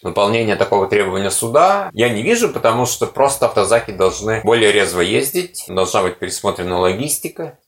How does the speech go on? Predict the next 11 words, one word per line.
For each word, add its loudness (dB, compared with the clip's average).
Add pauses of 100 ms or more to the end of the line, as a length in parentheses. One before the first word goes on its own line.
(140)
Сейчас -2
вся 2
логистика 2
внутригородских -2
перевозок 0
по -4
Москве -2
заточена -2
на 2
то, 0
чтобы 2